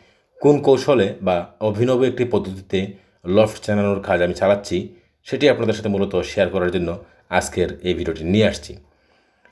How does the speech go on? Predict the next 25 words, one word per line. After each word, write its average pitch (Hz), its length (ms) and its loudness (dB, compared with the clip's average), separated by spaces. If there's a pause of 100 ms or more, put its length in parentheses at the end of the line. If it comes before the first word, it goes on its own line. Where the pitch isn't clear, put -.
আমরা 131 400 6
কবুতরকে 143 520 2
যত 120 160 -2
সুউচ্চ 123 560 -2
জায়গায় 95 280 4
রাখতে 87 260 0
পারি 90 260 0 (420)
সেটাই 135 240 0
উত্তম। 78 500 -2
কিছু 120 420 0
মাদি 110 340 4
কবুতরকে 120 420 0
ডাইন 104 260 2
সাইড 113 200 -4
থেকে 120 180 -2
আমরা 107 120 2
উড়াইতেছি 101 600 0
এবং 117 320 4 (240)
কিছু 110 220 -6
বাচ্চা 104 320 2
কবুতরকে 101 540 -2
লোকেশন 104 500 0
চেনানোর 98 360 2
জন্য 104 380 2 (380)
একদম 117 400 2